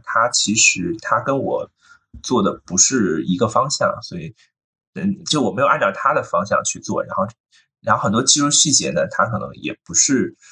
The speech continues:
很清-，很，很清楚。但是对于他来说，其实他我觉得非常好，就是说他第一能给，给我很多鼓励，然后另外他其实非常有很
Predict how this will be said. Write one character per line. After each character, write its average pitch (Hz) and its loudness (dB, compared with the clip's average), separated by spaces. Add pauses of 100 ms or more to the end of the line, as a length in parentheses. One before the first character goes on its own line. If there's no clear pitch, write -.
(200)
很 - -8
清-， - 4
很， - -4
很 95 -6
清 110 2
楚。 - -2 (580)
但 160 2
是 151 0 (100)
对 151 2
于 156 0
他 190 0
来 143 2
说， 107 -2
其 - 2
实 123 -6
他 117 0
我 107 -4
觉 92 -4
得 107 -6
非 123 -8
常 123 2
好， - -2
就 92 -8
是 101 -8
说 95 0 (340)
他 - 0
第 117 2
一 117 4
能 101 0
给， 110 -2 (140)
给 104 0
我 95 2
很 82 -4
多 95 2
鼓 - -2
励， - -4 (340)
然 95 0
后 101 4
另 135 0
外 139 2
他 107 0
其 - -2
实 113 -2
非 131 0
常 95 0
有 107 2
很 107 -6